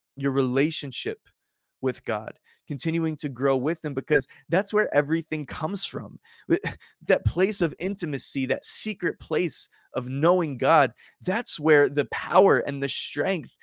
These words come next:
for ministry, for longevity in ministry, for fruitfulness in ministry, th-, or, or, and, and, uh, not, not just ministry, but business and just life in general as well, for our relationship, it's where that stuff comes from, right? And so when we,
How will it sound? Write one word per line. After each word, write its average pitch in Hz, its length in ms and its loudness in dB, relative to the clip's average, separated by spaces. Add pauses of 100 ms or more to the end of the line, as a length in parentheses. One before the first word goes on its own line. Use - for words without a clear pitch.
(160)
for 156 160 0
ministry, 139 640 0
for 147 320 0 (200)
longevity 156 760 4
in 135 120 -4
ministry, 156 460 -2
for 131 160 -4
fruitfulness 160 640 -6
in 131 120 -8
ministry, 147 460 -6
th-, 113 180 -12
or, 147 140 4
or, 156 300 4 (240)
and, 165 180 0
and, 156 300 -4 (320)
uh, 127 140 -4
not, 160 240 2
not 202 200 2
just 220 200 -4
ministry, 208 340 -4
but 123 220 -4
business 165 400 0
and 143 140 -4
just 139 180 -6
life 151 400 0
in 147 140 -6
general 160 400 0
as 135 180 -2
well, 160 220 4
for 147 200 0
our 143 120 6
relationship, 156 840 -2 (200)
it's - 120 -16
where 208 140 8
that 180 160 2
stuff 180 260 0
comes 196 380 0
from, 135 280 -2 (480)
right? 170 220 6 (240)
And 170 140 -2
so 196 240 4
when 180 240 0
we, 185 260 -2